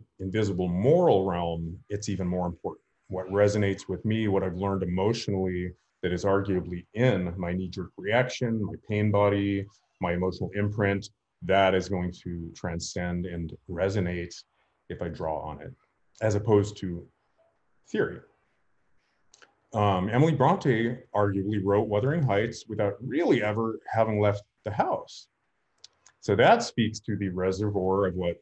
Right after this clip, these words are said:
Carl Jung would call, uh, you know, collective conscious-, collective unconscious and the archetypes that live in our collective unconscious. Pre-language, we dreamt, right?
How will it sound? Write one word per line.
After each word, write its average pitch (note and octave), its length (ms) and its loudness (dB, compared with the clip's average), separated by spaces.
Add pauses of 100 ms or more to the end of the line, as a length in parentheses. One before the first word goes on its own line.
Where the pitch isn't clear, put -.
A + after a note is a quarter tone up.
Carl E2+ 260 -2
Jung E3 360 2
would G#2 180 0
call, F2 460 0 (640)
uh, D#2 320 -8
you A2 100 -8
know, - 160 -12
collective - 480 -8 (420)
conscious-, - 500 -6 (280)
collective B2+ 340 -2 (760)
unconscious G2 720 -4 (560)
and F2+ 100 -4
the F#2+ 80 -4
archetypes G2+ 480 0
that - 180 -12
live G2+ 340 4
in F2 100 -2
our F2 100 -4
collective E2 420 -10
unconscious. - 680 -16 (500)
Pre-language, D3+ 1200 -2 (280)
we G#2+ 640 2
dreamt, A#2 720 0 (120)
right? C#3 260 2